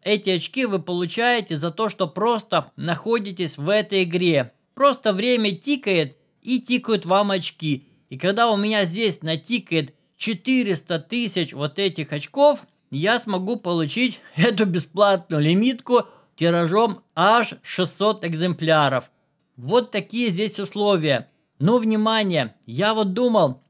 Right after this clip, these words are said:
если я сейчас выйду из этой игры, то вот эти очки сохранятся или обнулятся. И вот посмотрите, я закрываю игру и опять захожу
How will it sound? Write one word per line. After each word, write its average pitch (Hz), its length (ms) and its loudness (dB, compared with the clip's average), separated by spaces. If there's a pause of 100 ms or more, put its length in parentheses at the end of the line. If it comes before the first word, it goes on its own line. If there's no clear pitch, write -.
(480)
если 190 420 -2
я 202 140 -2
сейчас 196 420 -4
выйду 180 460 -2
из 156 300 -6
этой 190 320 0
игры, 180 460 0 (300)
то 170 100 2
вот 190 220 2
эти 247 240 0
очки 220 420 -4
сохранятся 190 920 -2 (160)
или 254 220 0
обнулятся. 202 840 0 (100)
И 147 80 -8
вот 233 220 -2
посмотрите, 214 640 -4
я 185 200 2
закрываю 180 600 2
игру 220 380 -2 (300)
и 240 100 -2
опять 208 520 0
захожу 165 680 -2